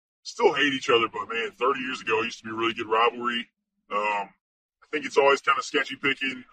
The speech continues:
a rivalry game as a lock of the week, but I really don't see Miami pulling it off against Florida State. I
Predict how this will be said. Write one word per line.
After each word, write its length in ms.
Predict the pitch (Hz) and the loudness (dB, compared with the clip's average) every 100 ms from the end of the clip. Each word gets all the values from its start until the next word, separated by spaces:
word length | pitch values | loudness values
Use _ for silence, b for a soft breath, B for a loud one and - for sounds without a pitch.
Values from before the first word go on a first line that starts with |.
| - | 0
a 60 | |
rivalry 440 | 110 120 120 123 117 | 4 4 2 -2 -4
game 180 | 123 120 | -6 -6
as 80 | |
a 40 | 113 | -4
lock 280 | 113 113 117 | 2 2 0
of 60 | |
the 80 | 113 | -6
week, 220 | 120 113 | -6 -4
but 80 | 110 | -2
I 200 | 107 110 104 | 2 2 2
really 240 | 107 107 | -2 -2
don't 200 | 104 98 | -2 -4
see 120 | - | -8
Miami 400 | 101 98 98 - - _ _ _ _ | -6 -4 -4 -6 -16 _ _ _ _
pulling 200 | 104 101 | -12 -10
it 80 | 95 | -4
off 200 | 92 90 | -4 -4
against 320 | 87 95 - - | -10 -20 -20 -16
Florida 220 | 90 87 | -16 -14
State. 220 | - 87 | -12 -12
I 60 | 87 | -12